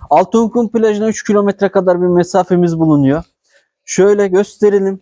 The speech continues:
Hemen burada havuz başında barbekülerinizi yapacağınız güzel bir barbekü alanınız mevcut. Şöyle bir güzel botanik alanımız.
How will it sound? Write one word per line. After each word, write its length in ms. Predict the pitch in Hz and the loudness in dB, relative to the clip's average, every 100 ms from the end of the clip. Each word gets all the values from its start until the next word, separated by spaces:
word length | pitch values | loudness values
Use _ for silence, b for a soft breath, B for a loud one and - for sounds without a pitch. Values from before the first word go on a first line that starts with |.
| _ | _
Hemen 440 | 180 190 190 190 | -2 0 0 0
burada 280 | 180 170 180 | -2 0 -4
havuz 460 | _ - 156 190 196 | _ -2 0 0 0
başında 580 | 208 202 202 185 190 160 | -2 -2 -2 0 0 2
barbekülerinizi 680 | 160 175 190 190 185 180 175 | 0 0 -2 0 0 0 -2
yapacağınız 580 | 175 180 175 170 165 | -2 -2 0 0 -2
güzel 340 | 156 165 180 170 | 0 2 2 2
bir 160 | 170 | 0
barbekü 440 | 147 147 156 165 185 | 0 0 0 -2 0
alanınız 480 | 165 165 165 170 165 | 0 2 0 -2 -2
mevcut. 420 | 170 175 160 170 _ _ _ _ _ _ _ _ _ _ _ _ _ _ _ _ _ b b | 0 0 0 -6 _ _ _ _ _ _ _ _ _ _ _ _ _ _ _ _ _ b b
Şöyle 340 | - 165 185 | 0 2 2
bir 80 | 202 | 0
güzel 360 | 185 175 208 185 | -2 0 0 0
botanik 440 | 196 202 196 196 | -2 -2 -2 -2
alanımız. 600 | 190 180 165 170 - - | 0 0 -2 -4 -8 -20